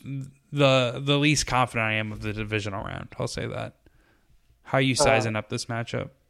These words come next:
Speaker 2: I'm actually on the forty-niners on this one too, but I, I
Speaker 1: Fair
Speaker 2: mentioned
Speaker 1: enough.
Speaker 2: to, um, buy it down to three at this point 'cause I'd rather not get hooked on this. Um,
Speaker 1: Yeah.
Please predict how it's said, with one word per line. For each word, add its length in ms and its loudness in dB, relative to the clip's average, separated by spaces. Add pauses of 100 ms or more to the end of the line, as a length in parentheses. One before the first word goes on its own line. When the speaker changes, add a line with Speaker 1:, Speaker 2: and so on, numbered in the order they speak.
(540)
Speaker 2:
I'm 100 6
actually 280 8
on 100 6
the 60 -2
forty-niners 560 6
on 100 2
this 180 0
one 100 -6
too, 220 4
but 120 4
I, 120 8 (140)
I 500 6 (120)
Speaker 1:
Fair 120 0
Speaker 2:
mentioned 380 2
Speaker 1:
enough. 340 4
Speaker 2:
to, 60 2
um, 360 2 (680)
buy 160 8
it 100 6
down 240 4
to 220 -6
three 360 -6 (200)
at 100 2
this 140 6
point 260 -8 (720)
'cause 140 4
I'd 140 6
rather 220 6
not 220 -2 (360)
get 120 6
hooked 240 0
on 140 6
this. 400 4 (580)
Um, 520 2 (240)
Speaker 1:
Yeah. 100 -14